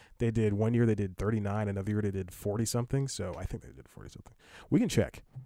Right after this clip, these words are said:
We have, <laughs> we have it right here.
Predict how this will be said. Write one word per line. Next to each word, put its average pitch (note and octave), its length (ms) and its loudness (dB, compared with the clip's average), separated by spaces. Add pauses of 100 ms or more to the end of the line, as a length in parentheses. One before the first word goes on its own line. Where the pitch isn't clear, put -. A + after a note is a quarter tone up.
(160)
We E3+ 120 4
have, F3+ 340 0 (440)
<laughs> - 440 -12
we D#3 100 4
have A#2 220 -2
it A#2+ 80 -2
right A#2 180 -4
here. D#3+ 260 -8